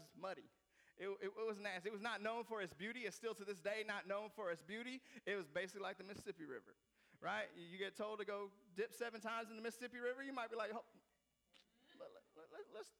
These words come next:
run that one back." Uh, like, I got a shower at the house. I got, my neighbor got a pool. Like, we got options here, God. It ain't gotta be the Mississippi.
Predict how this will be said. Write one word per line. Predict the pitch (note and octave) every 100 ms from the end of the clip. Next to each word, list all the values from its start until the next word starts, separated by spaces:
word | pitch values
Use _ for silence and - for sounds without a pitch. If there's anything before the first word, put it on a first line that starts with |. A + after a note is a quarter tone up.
| G#4
run | G#4
that | G4+ F4
one | F4
back." | G#4 G4 - - - - - -
Uh, | A#3+ A3 F3+ F3+ F#3+ - - C#4
like, | G3+ F3+ F#3+ -
I | B2+
got | A#2+
a | A2 -
shower | G2+ E3 G#4 B4+ - - - -
at | F#3+
the | G3
house. | G3 A3 C4 C4+
I | F3+
got, | E3+ D#3
my | D3+
neighbor | C#3 D#3+ G3
got | F#3+
a |
pool. | E3 B3 C4+ D4 F4 E4+ - D#4
Like, | G#3+ G#3 G3 F#3
we | B3+
got | B3+ C#4 G4
options | - - E4+ -
here, | D4 B3+
God. | A#3+ A3 G#3+ A#3+
It | B3+
ain't | C4+
gotta | C#4 C#4 D4+
be | G4
the | F4+
Mississippi. | D#4 C#4+ C#4 G4+ F4 A#3 F#3